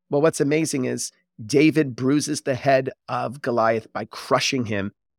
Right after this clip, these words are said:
He defeats him. The enemy of God is removed. The people of God are delivered, and everybody celebrates. That's the gospel.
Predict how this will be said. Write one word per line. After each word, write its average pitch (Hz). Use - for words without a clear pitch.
He -
defeats 147
him. 107
The 151
enemy 180
of 143
God 160
is 151
removed. 143
The 131
people 220
of 139
God 165
are 156
delivered, 143
and 165
everybody 143
celebrates. 120
That's 208
the 233
gospel. 208